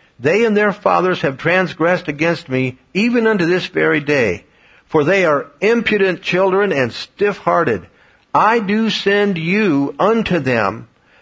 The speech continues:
and thou shalt say unto them, Thus saith the Lord God. And they, whether they will hear or whether they will reject and ignore you, for they are a rebellious house, yet shall know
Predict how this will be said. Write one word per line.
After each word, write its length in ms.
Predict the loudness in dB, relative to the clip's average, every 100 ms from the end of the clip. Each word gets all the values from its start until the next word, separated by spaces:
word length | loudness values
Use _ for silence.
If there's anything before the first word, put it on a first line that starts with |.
| _
and 220 | -2 0
thou 280 | 2 2 0
shalt 380 | 0 0 0 -2
say 360 | -2 0 0
unto 420 | 2 0 0 -2 0
them, 420 | 2 0 -2 -6 -4
Thus 440 | 0 0 -2 -6 -18
saith 500 | -2 0 0 -2 -4
the 100 | 0
Lord 400 | 2 2 0 0
God. 400 | 2 2 0 -4 _ _ _ _ _ -20 _
And 220 | -2 -2
they, 460 | 0 0 2 -2 -4 _ _
whether 340 | -2 0 0 0
they 180 | 0
will 240 | 0 0 -2
hear 580 | -4 -4 0 0 -2 -6 _ _
or 200 | -2 -2
whether 400 | 0 0 2 0
they 220 | 0 0
will 460 | 0 2 2 0 -2 -16 _
reject 680 | -4 -4 -2 0 0 -2 -2
and 120 | -2
ignore 460 | -2 -2 0 0 0
you, 420 | 0 0 -2 -4 _ _
for 140 | -2 0
they 220 | 0 2
are 220 | 2 2
a 60 | 2
rebellious 640 | 0 0 0 0 0 -2
house, 440 | -2 2 0 -2 -10 -20 _
yet 420 | 0 0 -4 -16
shall 400 | -6 -2 2 2
know 580 | 2 2 2 2 0 -2